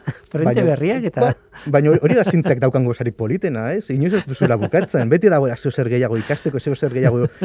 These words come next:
Speaker 2: ikertzeko, beti dagoela galdera berri bat, badagoela zeo zer berri bat, beti.
Speaker 1: Hori
Speaker 2: Eta
Speaker 1: da,
Speaker 2: niri,
Speaker 1: hori da,
Speaker 2: niri
Speaker 1: egia
Speaker 2: behintzat
Speaker 1: da.
Speaker 2: zientzian gehien gustatzen zaidana da hori, inoiz ez dugula, ez ditugula erantzunak, galderak baino.
Speaker 1: Mhm. Tira, gaixotasun digestiboan gene oinarrien korapiloa askatzen,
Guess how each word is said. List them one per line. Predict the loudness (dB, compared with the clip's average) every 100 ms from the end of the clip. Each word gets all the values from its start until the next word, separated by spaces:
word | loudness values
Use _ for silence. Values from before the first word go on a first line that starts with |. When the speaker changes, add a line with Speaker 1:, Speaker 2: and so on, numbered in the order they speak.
| -4
Speaker 2:
ikertzeko, | 2 4 4 -2 0 2
beti | 2
dagoela | 0 0 -4 -8 _
galdera | -10 -4 -2 0
berri | 0 0 -2
bat, | -2 -4
badagoela | -6 -10 -10 -10 -10
zeo | -12 -6
zer | -4 -2
berri | -4 -6
bat, | -10
beti. | -8 -10 -10
Speaker 1:
Hori | -10 -6 0
Speaker 2:
Eta |
Speaker 1:
da, | 2
Speaker 2:
niri, | 2
Speaker 1:
hori | 0 -4
da, | -2
Speaker 2:
niri | -2
Speaker 1:
egia | -2
Speaker 2:
behintzat | -2 -4 -6
Speaker 1:
da. |
Speaker 2:
zientzian | -4 -6 -4 -8 -6
gehien | -4 -4 -4
gustatzen | -8 -10
zaidana | -8 -6 -6
da | -6
hori, | -6 -6
inoiz | -6 -6
ez |
dugula, | -8 -8 -6 -8 _
ez | -10
ditugula | -6 -2 -2 -2
erantzunak, | -4 -6 -10 -12 _ _
galderak | -4 -2 -2 -6
baino. | -8 -10 -10 -14 -20 _ -16
Speaker 1:
Mhm. | -14 -14 -18 _ _ -20 -20 -20 -20 -20 -20 -6
Tira, | 0 0 0
gaixotasun | 0 0 0 -2 0 0
digestiboan | 0 -2 -4 -4 -2 -2 -2
gene | -2 0
oinarrien | 0 0 -2 -2 -2 -2
korapiloa | 0 0 0 -4 -4 -6
askatzen, | -6 -6 -4 -4 -6